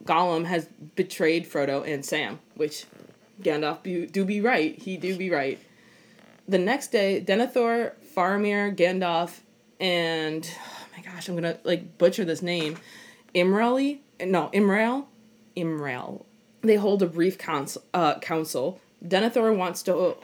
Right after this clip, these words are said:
hold Osgiliath, Osgiliath, since he knows that's where Sauron will hit hard. But Faramir thinks that it's a waste of, t-,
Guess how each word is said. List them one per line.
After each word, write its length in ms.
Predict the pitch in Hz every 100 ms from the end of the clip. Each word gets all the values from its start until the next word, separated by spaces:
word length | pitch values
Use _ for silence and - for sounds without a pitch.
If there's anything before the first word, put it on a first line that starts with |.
| -
hold 480 | 180 180 175 180 - _ _ _
Osgiliath, 1040 | 151 165 185 - - - 196 233 254 - - -
Osgiliath, 540 | 175 185 214 294 302 - _ _
since 320 | - 233 196 196
he 100 | 214
knows 280 | 185 185 175
that's 260 | 165 151 175
where 200 | 165 160
Sauron 420 | - 175 165 165
will 100 | 160
hit 220 | 156 160
hard. 420 | - - 117 104 - - _
But 180 | - -
Faramir 580 | 226 285 294 208 185 190
thinks 220 | 175 160
that 120 | 160
it's 140 | 160 -
a 60 |
waste 280 | 160 247 254
of, 100 | 220
t-, 100 | -